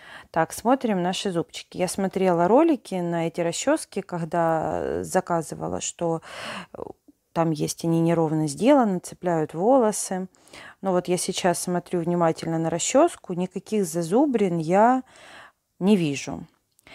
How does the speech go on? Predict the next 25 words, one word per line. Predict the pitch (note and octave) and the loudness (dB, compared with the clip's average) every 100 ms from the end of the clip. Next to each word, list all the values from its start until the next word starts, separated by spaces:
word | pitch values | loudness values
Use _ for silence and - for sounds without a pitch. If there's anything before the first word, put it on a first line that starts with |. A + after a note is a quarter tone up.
| - | -20
Сейчас | - - D4+ - | -8 8 8 8
мы | A3+ A3 G#3 F#3+ | 2 0 0 0
на | G#3 | 2
волосах | G#3+ G#3+ G#3+ B3 A#3 - | 4 4 4 2 2 0
моей, | G3+ G#3+ G#3 | 0 2 2
моего | G3+ G#3 A3+ | 0 2 2
прекрасного | G3+ F#3 G3+ G#3+ G#3 G3 | 0 0 0 0 -2 2
ребёнка | G#3 F3+ F3+ E3 E3 A#3+ C#4+ - _ - - - | 2 4 4 4 0 0 0 -2 _ -20 -20 -10
проверим, | - A3+ F#3+ F3 E3+ C4+ F4 - - | 4 4 6 4 6 4 2 -4 -2
как | - C#4+ | 4 4
работает | A#3+ F#3 G3+ G3+ F#3+ | 4 4 2 0 -2
эта | F#3 | -2
расчёска. | F#3 F3+ - D3 - - | -2 -2 -4 -6 -8 -12
Сейчас | D#3+ - C#4 | -12 2 2
подключим | - F#3+ - A3+ - F#3+ | 2 -4 -2 -2 -2 -2
её | E3+ F3+ | 0 -2
в | G3 | -2
сеть. | - D#3 C#3 - - _ _ _ _ _ _ _ _ _ - | -2 0 -2 -4 -16 _ _ _ _ _ _ _ _ _ 2
Я | G#3+ C#4+ | 8 8
выставила | A#3 A3+ - G3+ G3 | 6 0 -2 0 0
температуру | G3 G#3 A3 A3 A3 A3+ F#3 | 0 -4 -2 -2 -2 -2 -2
двести | E3+ B3+ - | 0 -2 0
градусов | G#3 F#3+ D3+ D3 E3+ - C4+ - - - | 0 4 4 2 -4 0 0 0 -12 -10
на | F#3+ A#3+ | 2 4
индикаторе. | B3 A3+ A3+ - D#3 C#3 E3 E3+ A#3+ | 6 4 0 0 -2 0 0 2 2